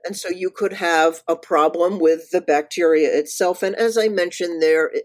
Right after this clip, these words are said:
there have been reports of contamination of the preparations. And although probiotics have been studied throughout our country and other countries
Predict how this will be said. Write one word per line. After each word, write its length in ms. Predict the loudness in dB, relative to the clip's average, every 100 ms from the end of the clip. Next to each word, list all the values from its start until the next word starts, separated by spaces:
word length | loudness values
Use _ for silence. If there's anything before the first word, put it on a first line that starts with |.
| -4
there 200 | 0 0
have 360 | 0 -2 -2
been 160 | -2 0
reports 540 | 2 0 2 2 0
of 340 | -2 0 0 -2
contamination 920 | -12 -10 -6 -4 -4 -4 -6 -6 -10 -12 -20 -18 -4
of 200 | -2 0
the 80 |
preparations. 880 | 0 2 0 2 0 -2 -6 -10 -12 -14 -18 -20 -20 -20 _ -4
And 440 | 0 2 2 0 -2
although 340 | 0 2 2 0
probiotics 840 | 0 -4 -2 -2 0 0 0 -4
have 240 | -6 -4 -2
been 160 | -4
studied 760 | -4 -8 -2 0 2 2 0 -4 _ _
throughout 500 | -8 -2 2 2 0 0
our 240 | 0 0
country 500 | 0 -6 -2 -2 0
and 160 | -2 -4 -4
other 260 | -2 -2
countries 840 | -4 -6 -4 -4 -2 -4 -2 -6